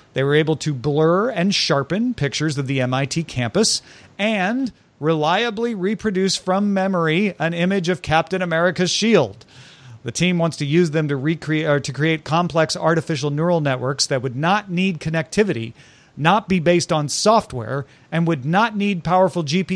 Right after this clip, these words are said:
Us to run. So you just put these chips in your phone or in your camera, and you're not executing software, you're not calling the cloud. You can do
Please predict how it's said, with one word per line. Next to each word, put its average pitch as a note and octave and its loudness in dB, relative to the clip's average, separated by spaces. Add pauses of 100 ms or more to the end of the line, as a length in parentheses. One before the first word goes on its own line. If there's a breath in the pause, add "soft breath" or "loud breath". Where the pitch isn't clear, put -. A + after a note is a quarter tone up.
(160)
Us A#3+ 2
to C#3+ -4
run. A2+ -6
So - -6
you F3+ 0
just E3+ -2 (160)
put G#3+ 0
these F#3+ -2
chips - -2 (300 soft breath)
in G3+ 2
your G3 2
phone D#3 2
or C#3 -6
in E3+ -4
your D#3+ -4
camera, C3 -2 (420 loud breath)
and E3 0
you're E3+ 0
not G#3+ 2
executing D3 -2
software, C#3+ -4
you're D#3+ -4
not G3 -2
calling D3+ 0
the C3+ -4
cloud. C3 0
You D3+ 2
can D3 0
do C#3+ -2